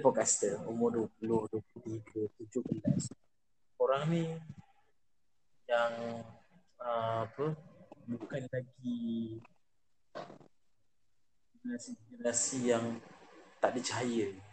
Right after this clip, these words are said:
yang bukan generasi yang, masuklah diri saya sendiri, yang bukannya bermalamkan lampu pelita ke, kena jamban duduk kat luar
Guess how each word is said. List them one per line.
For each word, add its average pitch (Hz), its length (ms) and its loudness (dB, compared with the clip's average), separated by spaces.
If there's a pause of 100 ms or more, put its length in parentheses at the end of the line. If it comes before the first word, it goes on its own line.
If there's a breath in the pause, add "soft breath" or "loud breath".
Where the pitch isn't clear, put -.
yang 107 200 -2 (280)
bukan 117 320 0
generasi 117 720 0
yang, 113 80 0 (640)
masuklah 117 480 4
diri 117 240 2
saya 120 240 6
sendiri, 127 480 0
yang 110 160 -6
bukannya 117 800 2 (640)
bermalamkan 117 1120 4 (460)
lampu 117 320 0
pelita 117 480 0 (280)
ke, 113 360 2
kena 120 160 -2
jamban 113 400 2
duduk 113 240 -2
kat - 160 -2
luar 107 480 0